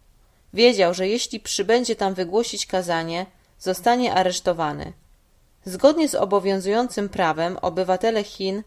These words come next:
mogą zostać wysłani do obozu pracy nawet na trzy lata bez wyroku sądu. Ryzyko było olbrzymie, ale pastor Li miał przy sobie spakowaną torbę. Co ważniejsze, przygotowywał też swój umysł i serce.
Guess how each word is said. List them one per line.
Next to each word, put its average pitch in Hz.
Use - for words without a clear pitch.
mogą 254
zostać 196
wysłani 208
do 208
obozu 196
pracy 180
nawet 196
na 175
trzy -
lata 220
bez 175
wyroku 170
sądu. 147
Ryzyko 220
było 208
olbrzymie, 175
ale 180
pastor 220
Li 180
miał 233
przy 247
sobie 202
spakowaną 175
torbę. 165
Co 277
ważniejsze, 202
przygotowywał 202
też 196
swój -
umysł 196
i 196
serce. -